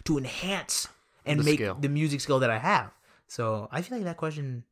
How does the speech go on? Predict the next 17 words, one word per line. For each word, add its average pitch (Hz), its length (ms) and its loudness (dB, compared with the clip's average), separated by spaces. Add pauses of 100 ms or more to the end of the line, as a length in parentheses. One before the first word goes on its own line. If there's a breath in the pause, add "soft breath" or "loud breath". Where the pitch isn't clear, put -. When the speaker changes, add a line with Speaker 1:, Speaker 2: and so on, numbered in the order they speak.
(280)
Speaker 1:
definitely 113 380 -6
is, 104 80 -6
like, 98 180 -6
Speaker 2:
Yeah. 117 160 -8 (240)
Speaker 1:
yeah. 131 200 -4 (260)
I 233 80 6
didn't, 339 220 2 (180)
I 311 100 -4
did 330 80 -6
not 285 200 -8
think 262 160 -8
that 214 140 -2
you 208 60 -4
were 208 60 0
gonna 196 120 2
pick 151 160 -4
languages. 156 400 -6